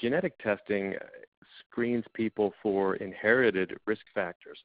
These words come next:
something that you're born with and that's in your chromosomes and genes, and may actually put you at risk for having cancer in the future. And so that would be something you could be tested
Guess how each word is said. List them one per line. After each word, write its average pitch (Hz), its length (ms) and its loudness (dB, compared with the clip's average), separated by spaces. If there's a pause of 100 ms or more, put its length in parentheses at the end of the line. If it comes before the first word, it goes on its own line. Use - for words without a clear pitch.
something 127 280 -2
that 101 180 0
you're 101 120 -2
born 110 440 2
with 80 240 -4
and 87 140 -8
that's 87 220 -6
in 104 180 -4
your 98 300 0
chromosomes 95 720 -6 (460)
and 95 140 -8
genes, 95 460 -2 (720)
and 92 480 -2
may 110 540 0
actually 92 800 -4 (400)
put - 300 -2
you 107 180 2
at 90 160 -2
risk 110 300 2 (280)
for 110 160 -2
having 95 340 0
cancer 98 460 -4
in 92 120 -2
the 90 80 -4
future. - 520 -2 (840)
And 104 160 -10
so 104 80 0
that 127 120 2
would 139 120 0
be 113 160 -8
something 107 320 -2
you 98 100 -2
could 90 160 -14
be 92 120 -6 (100)
tested 101 300 -8